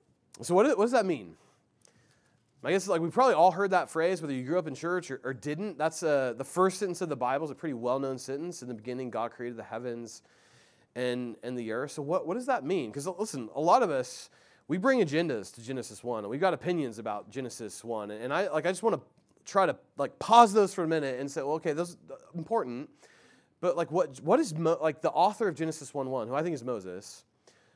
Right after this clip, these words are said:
what, what's he trying to say? When he decides to start what becomes the scriptures for us, what, what, when he says, "In the beginning, God created the heavens and the earth," what does he mean?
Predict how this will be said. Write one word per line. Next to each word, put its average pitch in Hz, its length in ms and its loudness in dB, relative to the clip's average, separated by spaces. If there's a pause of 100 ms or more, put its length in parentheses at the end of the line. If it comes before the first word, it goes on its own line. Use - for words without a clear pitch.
(260)
what, 147 220 -2 (320)
what's 190 200 -2
he 240 160 -2
trying 120 300 -4
to 87 40 -14
say? - 200 -12 (2000)
When 165 120 2
he 220 100 4
decides 208 520 8
to 165 120 -8
start 165 500 6
what 147 140 0
becomes 147 480 -2
the 117 60 -12
scriptures 113 440 -8
for 98 200 -8
us, 92 360 -12
what, 139 300 -2
what, 175 240 2
when 156 80 0
he 254 160 0
says, 120 520 0
"In 190 200 -2
the 214 60 -2
beginning, 143 420 -4
God 135 240 -2
created 143 340 -6
the 110 80 -6
heavens 131 440 -8
and 110 80 -14
the 113 100 -10
earth," 107 220 -12
what 170 120 -6
does 208 120 -10
he 190 100 -12
mean? 135 380 -14